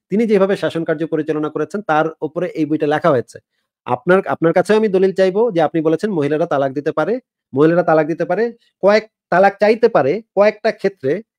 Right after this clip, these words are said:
দুই একটা ক্ষেত্র আছে যেখানে মহিলারা তালাক স্বামীর কাছে, কাছ থেকে চাইতে পারে, মহিলা কখনো তালাক দিতে পারে না। আপনি বলেছেন মহিলারা তালাক দিতে পারে, আপনার দলিলগুলো আমি দেখবো। আমি এই মুহূর্তে আমার দলিলগুলো দেখাচ্ছি, আপনি একটু মনোযোগ দিয়ে দেখেন।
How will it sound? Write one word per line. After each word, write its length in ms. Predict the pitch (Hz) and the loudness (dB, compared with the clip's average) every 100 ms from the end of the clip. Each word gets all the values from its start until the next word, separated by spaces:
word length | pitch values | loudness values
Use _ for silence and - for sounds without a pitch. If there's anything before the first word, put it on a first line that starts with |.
| _ _ _ _ _ _ - | _ _ _ _ _ _ -20
দুই 220 | 120 208 | 0 4
একটা 260 | 233 233 226 | 6 4 0
ক্ষেত্র 280 | 202 196 170 | 0 0 0
আছে 220 | 143 165 | 0 -2
যেখানে 280 | 143 143 175 | -6 -4 -4
মহিলারা 320 | 139 131 139 | -4 -4 -4
তালাক 320 | 139 131 135 | -2 -2 -4
স্বামীর 220 | 139 135 | -6 -8
কাছে, 200 | 131 143 - _ _ - | -8 -8 -10 _ _ -4
কাছ 180 | 147 - | -4 -2
থেকে 140 | 190 | -4
চাইতে 400 | 196 214 220 185 | 0 2 2 0
পারে, 200 | - 104 - _ _ 147 | -2 -8 -14 _ _ 0
মহিলা 300 | 170 185 196 | 2 4 2
কখনো 240 | 175 185 | 0 -2
তালাক 260 | 165 156 147 | 0 -2 -2
দিতে 280 | 151 196 190 | -2 -2 -2
পারে 200 | 110 101 | -4 -12
না। 180 | 87 - | -14 -10
আপনি 240 | 143 180 | -4 0
বলেছেন 280 | 165 170 214 | 0 0 -2
মহিলারা 300 | 160 147 151 | -2 -2 -2
তালাক 240 | 151 147 | -2 -4
দিতে 160 | 135 147 | -6 -8
পারে, 140 | 202 | -4
আপনার 200 | 190 170 | -4 -4
দলিলগুলো 340 | 151 156 147 151 | -2 -2 0 -2
আমি 140 | 139 | -4
দেখবো। 200 | 123 135 | -6 -4
আমি 160 | 156 165 | -4 -4
এই 200 | 170 175 | -2 0
মুহূর্তে 440 | 180 185 - 233 - _ _ | 0 -2 -2 -4 -6 _ _
আমার 280 | 135 175 208 | 0 2 2
দলিলগুলো 380 | 196 190 180 170 | 2 2 2 0
দেখাচ্ছি, 320 | 143 151 196 | -2 -4 -4
আপনি 180 | 180 156 | -4 -6
একটু 260 | 175 240 - _ - | -6 -10 -12 _ -2
মনোযোগ 320 | 151 175 180 | 2 2 2
দিয়ে 140 | 175 180 | 2 2
দেখেন। 320 | 147 - | 2 0